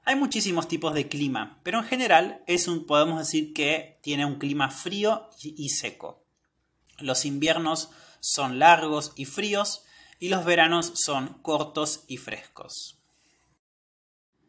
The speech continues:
La Patagonia es una región muy conocida en todo el mundo. Yo cuando viajé a Italia, eh, y les decía que era de, de, bueno, de mi ciudad, pero también de-, les decía que era de Patagonia,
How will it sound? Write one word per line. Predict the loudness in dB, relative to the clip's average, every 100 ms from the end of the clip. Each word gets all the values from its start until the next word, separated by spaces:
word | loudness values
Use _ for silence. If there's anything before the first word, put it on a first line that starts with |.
| _ _ -20 -16
La | 2 6
Patagonia | 8 8 8 8 6
es | 4
una | 4 6
región | 4 2 0
muy | 2 0 2
conocida | 2 4 2 2 6 6 6
en | -2
todo | 0 2
el | 2
mundo. | 0 -6 -6 -6
Yo | -2
cuando | 2 2 2 2
viajé | 2 2 2 0
a |
Italia, | 2 6 6 6 6 4 2 -6 -20 -20 _
eh, | -2 0 0 0 0 -2 -2
y | -4
les | -4 -2
decía | -2 2 2 2
que | 0 -2 -2 -4
era | 0 2 2
de, | 0 -6 -6 -8 -8 -12 -18 _ _ -12
de, | -6
bueno, | -6 -6 -10
de | -12
mi | -8 -6
ciudad, | -4 2 6 6 6
pero | 2 -4
también | -6 -6 -6
de-, | -6 -6 -10
les | -12 -10
decía | -6 -4 -2
que |
era | -2 -2
de | -2
Patagonia, | 0 2 2 2 0